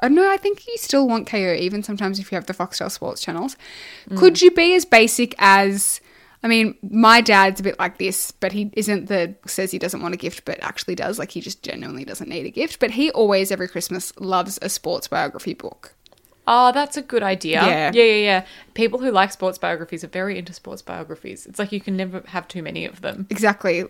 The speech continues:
Speaker 1: The only thing in life that my dad wants is sports biography books, sports merchandise, and sports memorabilia.
Speaker 2: I love it.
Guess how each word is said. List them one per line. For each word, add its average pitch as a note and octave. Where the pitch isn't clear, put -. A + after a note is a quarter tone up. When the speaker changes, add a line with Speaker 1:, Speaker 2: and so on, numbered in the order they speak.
Speaker 1:
The G#3
only A#3+
thing A#3+
in A3
life G3+
that E3+
my F#3+
dad F3+
wants F3
is E3+
sports -
biography G3+
books, F#3+
sports -
merchandise, F3+
and F3
sports -
memorabilia. -
Speaker 2:
I G3+
love G3+
it. F#3